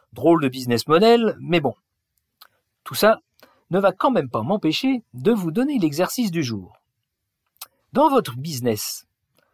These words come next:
quand pour une raison X ou Y, vendre à un client n'est pas forcément dans votre intérêt, vous vous y prenez comment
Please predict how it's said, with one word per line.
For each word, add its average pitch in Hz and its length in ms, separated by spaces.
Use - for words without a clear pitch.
quand 262 180
pour 143 220
une 143 100
raison 160 500
X 196 280
ou 175 80
Y, 123 540
vendre 151 360
à 139 40
un 123 100
client 240 520
n'est 143 300
pas 214 140
forcément 202 520
dans 147 120
votre 131 240
intérêt, 107 360
vous 233 160
vous 190 180
y 208 60
prenez 165 340
comment 123 460